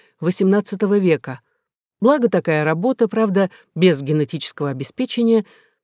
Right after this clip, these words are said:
проводилась уже десять лет назад, когда комиссар Мелодар в благодарность за помощь шестнадцатилетней Коры, воспитанницы приюта для галактических найденышей,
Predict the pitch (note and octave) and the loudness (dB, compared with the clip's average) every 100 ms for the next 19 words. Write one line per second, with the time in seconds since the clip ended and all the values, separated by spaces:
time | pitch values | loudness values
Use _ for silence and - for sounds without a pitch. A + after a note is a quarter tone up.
0 | _ - - G3 G3 D4 C#4+ A#3+ A3 G3+ | _ -2 2 2 2 2 0 0 0 0
1 | A#3+ B3+ - A#3+ A#3 B3 E3+ C3+ A#2+ - | 0 -4 -6 -4 -2 -2 -2 -4 -6 -20
2 | _ - D3 C3 C3+ C#3+ C3+ D#3 C#3 C3+ | _ -10 -6 -4 -4 -4 -4 -4 -4 -4
3 | C3+ C#3+ G3 A3 - - _ _ - D#3 | -4 0 2 2 -4 -18 _ _ -8 0
4 | E3 D#3+ D#3 C#3 E3 F3+ D#3+ D3 - D3 | 2 2 2 2 2 2 0 -4 -4 -4
5 | D3 D#3+ D#3+ D3+ - - E3+ C#3+ D#3 - | 0 0 0 -2 -10 -12 -10 -4 -4 -4
6 | - C#3+ C#3 C#3+ B2 G3+ A3+ G3+ E3+ - | -4 -2 -4 -6 -4 0 2 2 -2 -10
7 | _ _ - D3 D3+ - F#3+ E3+ E3 - | _ _ -8 -6 -4 -4 0 0 0 -4
8 | D#3 D3+ E3+ F#3 D3+ D3 D#3+ - - D#3 | -6 -4 -2 -2 -2 0 -2 -4 -4 0
9 | D#3+ - F3 D#3 - D3+ - C#3+ C3+ A3+ | 0 0 -6 -6 -6 -8 -6 -6 0 2
10 | B3 A3 A#3+ A3+ | 2 0 -2 -6